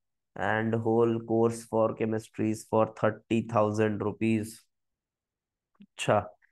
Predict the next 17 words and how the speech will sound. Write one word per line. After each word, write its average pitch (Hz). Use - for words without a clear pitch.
ऑर्गेनिक 113
का 113
कोर्स 113
थर्टीन 113
थाउजेंड 107
रुपीज 107
का 113
है, 123
but 120
सर 131
आपका 120
दो 113
हज़ार 110
का 113
क्यों 160
है? -
वाह, 110